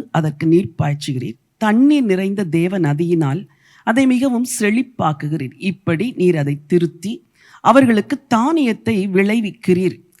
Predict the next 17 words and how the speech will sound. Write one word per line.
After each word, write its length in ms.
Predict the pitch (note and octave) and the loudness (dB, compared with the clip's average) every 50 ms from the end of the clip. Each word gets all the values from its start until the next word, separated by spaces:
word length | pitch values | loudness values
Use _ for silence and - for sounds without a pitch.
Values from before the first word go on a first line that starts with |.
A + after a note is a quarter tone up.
| - | -6
அதன் 220 | - D#3+ E3 D#3 D#3 D#3 | -4 -2 0 0 0 0
வரப்புகள் 540 | E3 F#3 A#3+ B3 - - A#3 G3+ F#3+ E3 - - | 0 -2 -2 -4 -6 -6 -4 -4 -4 -4 -4 -2
தணியத்தக்கதாய், 880 | F3 F#3 G#3 A#3 A#3+ A3 - - F#3 - - - D3+ D3+ D#3 F3+ A3+ B3 - | -2 -2 0 0 -2 -4 -4 -6 -8 -8 -8 -8 -6 -4 -4 -4 -6 -6 -6
அதன் 240 | - F3 F3 E3+ D#3+ - | -4 -2 -2 -2 -2 -2
படைச்சால்களுக்கு 800 | F3 E3+ E3+ A3+ A3+ - - A3 G3+ F#3 F3 D#3+ D3+ - - D3 - | -4 -4 -4 -6 -8 -6 -6 -4 -4 -4 -4 -6 -6 -6 -8 -10 -6
தண்ணீர் 460 | - - D#3 F3 G#3 A#3 A#3+ A3 F3 D#3 | -4 -2 0 0 2 0 0 0 0 -2
இறைத்து, 440 | D#3+ D3+ D#3+ E3 D#3 - - D#3 F#3 A#3 - _ - | -2 -2 -2 -4 -6 -6 -6 -6 -6 -6 -10 _ -2
அதை 280 | F#3+ G#3+ G3 G#3+ G#3+ G3+ F3+ D#3 - E3 F#3+ | 0 0 2 2 2 2 0 0 0 0 2
மழைகளால் 560 | G3 G#3 A#3 C#4+ D#4 D4 C4+ A#3 G3+ F#3+ F3 - | 2 2 4 2 0 0 0 0 0 0 -2 -2
கரைய 360 | - G3 F3 F3 G#3+ A#3 A#3 G#3 - | -2 0 0 0 0 -2 -2 -4 -2
பண்ணி, 320 | - F3 E3 D#3+ D#3+ A3 A#3 - _ | -2 0 0 0 0 0 -4 -6 _
அதன் 280 | - G3 F3+ F3+ E3 D3+ - - | -6 -2 0 0 0 -2 -2 -4
பயிரை 500 | - F3+ F3 F#3+ G3+ B3 B3+ A3 D#3 D#3+ F3+ - _ _ - F3 F3+ | -2 0 0 0 2 0 0 0 0 -2 -2 -4 _ _ -6 -4 -2
ஆசீர்வதிக்கிறீர்." 1200 | F#3 G3+ G#3+ A3+ G#3+ G3 - - - - E3+ G3 G#3+ F#3+ D3 C3+ - B2 - - - - - - _ _ _ _ _ _ _ - | -2 -2 -2 -4 -4 -4 -6 -6 -6 -6 -6 -6 -6 -8 -8 -10 -10 -12 -12 -8 -8 -8 -8 -12 _ _ _ _ _ _ _ 0
இந்த 160 | C#4+ D#4 D#4 D4+ C#4+ | 2 2 2 2 2
வார்த்தை 420 | C#4 D#4 E4+ E4+ _ - D#4 D4 A#3 F3 E3 E3+ F#3 F#3 - - _ _ _ - F#3+ F3+ | 2 0 0 -2 _ -4 -2 0 0 0 0 -2 -2 -4 -8 -16 _ _ _ -10 -4 -2
தேவன் 380 | G3+ G#3+ A3+ A3 A#3 G#3+ G#3+ | 0 0 0 0 0 -2 -2